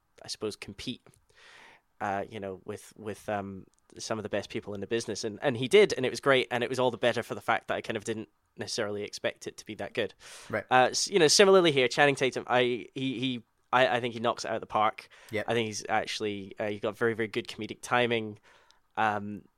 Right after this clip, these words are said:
Speaker 1: you know, obviously it's an easy character to play, like the big dumb jock. Um, but, you know, he, he, he, he plays it in a way where it's quite easy to empathi-, empathize with him. And, uh, yeah, I think,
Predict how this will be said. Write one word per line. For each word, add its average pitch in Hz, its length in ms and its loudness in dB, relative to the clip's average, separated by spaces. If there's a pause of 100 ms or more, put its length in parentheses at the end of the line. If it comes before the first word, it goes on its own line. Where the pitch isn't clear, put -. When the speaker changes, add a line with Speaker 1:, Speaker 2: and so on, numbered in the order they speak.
(160)
Speaker 1:
you 123 160 -4
know, 113 160 2
obviously 175 280 4
it's 208 100 0
an 233 60 0
easy 247 280 0
character 156 440 4
to - 100 -8
play, 104 280 -2
like - 220 -8 (180)
the 123 80 -2
big 110 300 -4
dumb 104 240 -2
jock. 98 420 -2 (720)
Um, 101 480 -2 (380)
but, 127 220 6
you 139 80 4
know, 131 180 6
he, 135 320 -2
he, 135 340 -6
he, 139 220 -4
he 143 120 -2
plays 160 280 6
it 127 80 2
in 131 40 0
a 123 60 4
way 120 160 4
where 120 80 4
it's 113 120 -2
quite - 220 -4
easy 113 260 -8
to - 120 -8
empathi-, 113 480 -4 (140)
empathize 107 400 -2
with 107 180 -4
him. 104 340 -4 (800)
And, 101 420 -6
uh, 98 540 -4 (300)
yeah, 170 240 4
I 139 100 6
think, - 340 -2